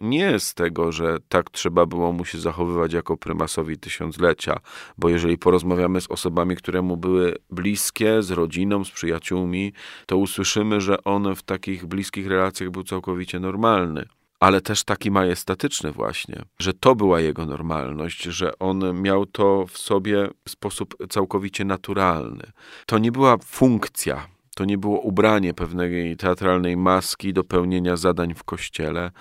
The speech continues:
ale to był majestat wynikający z czegoś o wiele głębszego. To był majestat wynikający z godności człowieka.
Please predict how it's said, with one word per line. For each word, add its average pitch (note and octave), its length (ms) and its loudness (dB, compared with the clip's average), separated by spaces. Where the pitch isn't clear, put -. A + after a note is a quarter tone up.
ale F2 140 0
to F#2 100 -2
był F#2+ 120 4
majestat F#2 560 2
wynikający F2+ 640 0
z - 100 -8
czegoś E2+ 360 -2
o E2 80 -4
wiele D#2+ 240 -2
głębszego. - 680 -8
To - 80 -10
był F2 140 -2
majestat F2 680 2
wynikający F#2 840 -2
z E2+ 140 -10
godności F#2 800 -2
człowieka. C#2+ 760 -12